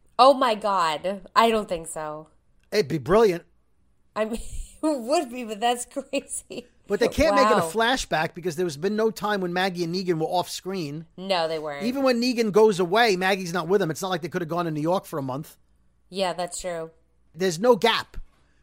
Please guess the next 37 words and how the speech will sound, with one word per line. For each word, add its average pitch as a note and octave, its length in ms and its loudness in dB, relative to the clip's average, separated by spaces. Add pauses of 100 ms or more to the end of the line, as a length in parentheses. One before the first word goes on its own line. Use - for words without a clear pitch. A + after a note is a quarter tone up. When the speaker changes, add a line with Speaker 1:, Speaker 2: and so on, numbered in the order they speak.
(140)
Speaker 2:
When G3+ 220 -4
Maggie B3 280 2
left G#3 540 0 (240)
the D#3+ 80 -8
show B3+ 220 6
for F#3 100 -6
two - 180 -6
years, C#3 440 -4 (500)
Negan A#3+ 280 0
was G#3 140 2
in E3+ 80 -2
jail E3 260 2
the C3+ 80 -4
whole A#2 120 -8
time. G2 300 -14 (560)
He F3+ 120 -4
certainly A#3 380 4
didn't G3 140 2
go F#3 80 6
to E3+ 80 2
New D3+ 100 -4
York. E3 400 -4 (460)
And F#3 80 -6
they F#3+ 60 0
Speaker 1:
Oh, - 40 10
Speaker 2:
haven't G#3 280 6
referenced, G#3+ 380 2
Speaker 1:
definitely D3+ 160 -10
Speaker 2:
they D#3+ 100 -8
Speaker 1:
not. D#3+ 80 0
Speaker 2:
haven't A3+ 240 4
referenced F#3+ 480 0
being F3 160 2
in E3 80 0
New D#3+ 80 0
York F#3 240 2
together. C#3 400 -6